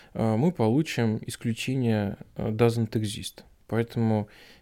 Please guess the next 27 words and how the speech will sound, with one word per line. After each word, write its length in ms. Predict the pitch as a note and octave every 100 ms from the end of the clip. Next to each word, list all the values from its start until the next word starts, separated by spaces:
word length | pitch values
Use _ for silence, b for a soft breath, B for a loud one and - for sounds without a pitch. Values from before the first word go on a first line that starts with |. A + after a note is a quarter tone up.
| -
если 280 | A2+ -
вот 340 | A2 G#2+ G2+ -
на 140 | A2 G#2+
практике 560 | A2+ G#2+ - G2+ -
я 280 | G#2 G#2+ G2+
не 140 | G2+ A2
уверен 520 | G#2+ G#2+ G#2 G2 G2
в 80 | -
том, 220 | - G2+
что 560 | - - F#2+ F#2+ G2 G2
с 100 | -
обратной 380 | A2 G#2 G2 G2+
стороны 420 | - G#2 G#2 G2+
объекта 640 | G2 G#2 G#2 G#2 - G2 - B B B B
есть 300 | - A2 G#2
связь, 520 | - C3 F3+ A3+ - - b b b b
то 500 | - D3 D3+ A#2+ A2 -
я 220 | G#2 B2
использую 560 | A#2 - A#2 A2 G#2 G2+
либо 600 | A#2 G#2+ G2 G2 G2 G2 A2 -
has 260 | E3 D#3 -
utter, 460 | C3 B2+ A#2 A2+ - -
либо 720 | A2 A2 A2+ G2+ G2 F#2+ -
get 380 | A2+ A#2+ A#2+ -
utter 460 | A#2+ C3+ B2 A#2 - -
с, 220 | - -
э, 400 | A2+ A2 G#2+ G2+